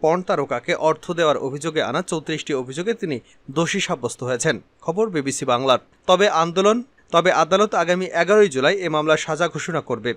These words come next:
এর চার দিন পরেই রিপাবলিকান পার্টির সম্মেলনে আনুষ্ঠানিকভাবে তাকে প্রেসিডেন্ট নির্বাচনের জন্য দলের মনোনয়নপত্র দেওয়ার কথা রয়েছে।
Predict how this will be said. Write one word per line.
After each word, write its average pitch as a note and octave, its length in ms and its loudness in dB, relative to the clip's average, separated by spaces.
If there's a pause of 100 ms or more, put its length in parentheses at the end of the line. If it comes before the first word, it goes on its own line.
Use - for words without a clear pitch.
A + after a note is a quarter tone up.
এর D3 100 -6
চার D#3 280 2
দিন F#3 160 0
পরেই F3 240 2
রিপাবলিকান D3+ 640 0
পার্টির C#3+ 360 0
সম্মেলনে D3+ 540 -2 (300)
আনুষ্ঠানিকভাবে G3 680 0
তাকে F3 220 -2
প্রেসিডেন্ট F3+ 440 -2
নির্বাচনের E3+ 520 2
জন্য D#3 220 0
দলের C3+ 340 2
মনোনয়নপত্র E3+ 680 -2
দেওয়ার C3+ 280 0
কথা C#3+ 260 -2
রয়েছে। G#2 320 -6